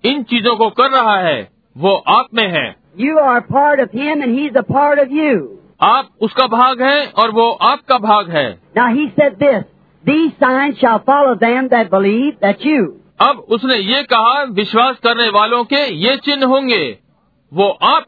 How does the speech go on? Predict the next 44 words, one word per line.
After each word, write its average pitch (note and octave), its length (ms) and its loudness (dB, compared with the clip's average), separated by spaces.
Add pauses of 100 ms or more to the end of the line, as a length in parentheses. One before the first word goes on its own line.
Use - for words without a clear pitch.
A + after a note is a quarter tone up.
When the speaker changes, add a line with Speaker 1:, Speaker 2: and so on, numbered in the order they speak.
Speaker 1:
हैं। C#3+ 240 -4 (160)
Speaker 2:
If C4 140 2
they C4+ 160 4
lay C4+ 200 2
their C4 220 2
hands C4 260 -2
on B3+ 140 0
the G#3+ 180 -2
sick, C4+ 160 2 (360)
they A#3+ 140 2
shall C#4 340 0
recover. A#3+ 500 0 (240)
Speaker 1:
यदि A#3+ 300 0
वे B3+ 180 2
बीमारों A#3+ 500 0
पर B3+ 160 0
अपने A3+ 340 0
हाथ A3 320 2 (100)
रखेंगे B3 560 0
तो A3 180 -2
वे A3 200 0
चंगे C4+ 300 -2
हो A#3 140 2
जाएंगे। D#3 480 -4 (160)
Speaker 2:
Now B3 180 2 (200)
don't C#4+ 240 0
pray D#4+ 180 2
for C#4 160 2
yourself, A3 540 0 (400)
pray C#4+ 140 2
for B3 140 -2
the A#3 200 0
one B3+ 260 0 (240)
that G#3 160 -2
you B3 120 0
got A#3 180 -2
your G3+ 180 0
hands C#4 220 -2
on, A#3+ 140 0
'cause G#3+ 220 0
they're C4+ 240 2
praying A#3 220 -2
for C4 120 0
you. D4 300 0